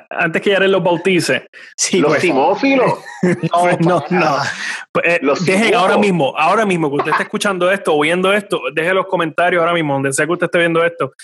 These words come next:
Speaker 1: Instagram, Twitter, Facebook, donde sea, deje los comentarios. ¿Cuál sería el nombre de los fanáticos, de los seguidores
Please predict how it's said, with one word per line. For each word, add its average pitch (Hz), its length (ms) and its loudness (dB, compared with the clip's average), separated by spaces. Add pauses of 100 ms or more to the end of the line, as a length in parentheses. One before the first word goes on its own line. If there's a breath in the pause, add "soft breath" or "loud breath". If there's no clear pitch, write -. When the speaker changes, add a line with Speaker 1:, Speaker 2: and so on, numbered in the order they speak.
(180 loud breath)
Speaker 1:
Instagram, 151 500 0
Twitter, 151 320 -2
Facebook, 151 400 -4
donde 127 240 -4
sea, 151 300 0 (360)
deje 160 220 0
los 180 100 0
comentarios. 170 480 -2
¿Cuál 170 140 -2
sería 214 240 0
el 185 160 0
nombre 165 520 0 (360)
de 143 260 0
los 131 240 -2
fanáticos, 139 600 0
de 135 60 2
los 131 140 -2
seguidores 139 760 0